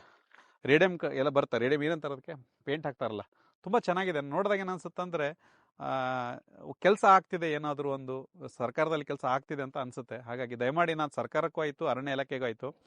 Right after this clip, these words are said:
ಇದು ಯಾರ under ಬರುತ್ತೆ ಗೊತ್ತಿಲ್ಲ ನನಗೆ. At least ಇಲ್ಲಿ ರೋಡ್‌ಗಳನ್ನ ಗಟ್ಟಿಯಾಗಿ ಒಂದು ನೂರು ವರ್ಷ, ನೂರು ವರ್ಷ ಅಂತ ಬರಲ್ಲ ಬಿಡಿ, ಒಂದು ಹದಿನೈದು ಇಪ್ಪತ್ತು ವರ್ಷ ಅಂತೂ ಹೋಗದಿರೋ ಹಾಗೆ ಅಂತ ರೋಡ್‌ಗಳನ್ನ ಮಾಡಿ ಅಂತ ನಾನು ರಿಕ್ವೆಸ್ಟ್ ಮಾಡ್ತೀನಿ ಅಷ್ಟೇ.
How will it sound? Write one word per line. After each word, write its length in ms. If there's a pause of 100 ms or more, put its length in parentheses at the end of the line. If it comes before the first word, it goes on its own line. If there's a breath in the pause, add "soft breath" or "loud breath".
(360 soft breath)
ಇದು 80
ಯಾರ 200
under 220
ಬರುತ್ತೆ 240
ಗೊತ್ತಿಲ್ಲ 280
ನನಗೆ. 260 (420 soft breath)
At 100
least 280
ಇಲ್ಲಿ 140
ರೋಡ್‌ಗಳನ್ನ 540 (400)
ಗಟ್ಟಿಯಾಗಿ 720 (200)
ಒಂದು 260
ನೂರು 280
ವರ್ಷ, 160 (200)
ನೂರು 180
ವರ್ಷ 160
ಅಂತ 100
ಬರಲ್ಲ 240
ಬಿಡಿ, 220
ಒಂದು 160
ಹದಿನೈದು 260
ಇಪ್ಪತ್ತು 260
ವರ್ಷ 140
ಅಂತೂ 300
ಹೋಗದಿರೋ 480
ಹಾಗೆ 200
ಅಂತ 180
ರೋಡ್‌ಗಳನ್ನ 420
ಮಾಡಿ 220
ಅಂತ 160 (260)
ನಾನು 260
ರಿಕ್ವೆಸ್ಟ್ 320
ಮಾಡ್ತೀನಿ 280
ಅಷ್ಟೇ. 260